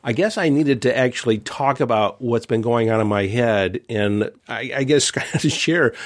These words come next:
that it's been difficult. It's been difficult for me to process things and, uh, feel normal. I don't feel normal at all. I don't feel any kind of normalcy about my life at the moment, and that's uncomfortable.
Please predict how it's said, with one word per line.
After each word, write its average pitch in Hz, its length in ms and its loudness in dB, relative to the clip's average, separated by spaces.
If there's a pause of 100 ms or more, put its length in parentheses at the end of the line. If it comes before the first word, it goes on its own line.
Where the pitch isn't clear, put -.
(140)
that 147 140 2
it's 143 220 2
been 127 200 2
difficult. 190 600 0
It's 104 120 -6
been 117 160 2
difficult 120 360 2
for 113 100 0
me 107 320 2 (480)
to - 100 -6
process 123 640 0
things 101 480 0 (520)
and, 104 400 0
uh, 107 180 0
feel 113 400 -2
normal. 117 400 0
I 107 60 0
don't 147 180 0
feel 127 200 0
normal 117 440 2
at 101 80 -4
all. 104 140 2
I 92 80 0
don't 117 220 -2
feel 117 400 0
any 113 160 0
kind 107 200 -2
of 92 80 -2
normalcy 113 560 0
about 98 320 0
my 101 120 0
life 107 320 0
at - 80 -2
the 101 80 -2
moment, 76 360 -2 (160)
and 117 260 0
that's 104 380 0
uncomfortable. 139 680 0